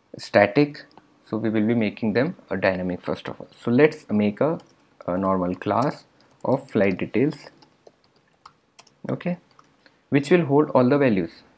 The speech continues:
these six values. I have already created that, so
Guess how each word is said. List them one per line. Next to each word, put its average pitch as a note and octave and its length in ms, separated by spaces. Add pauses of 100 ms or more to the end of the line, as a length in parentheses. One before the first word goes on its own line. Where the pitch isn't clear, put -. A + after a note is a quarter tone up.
these A#2 440 (220)
six A#2+ 160
values. F#2 280 (100)
I F#2 200
have C3 120
already A#2 420
created F#2+ 440
that, D3 200 (160)
so - 480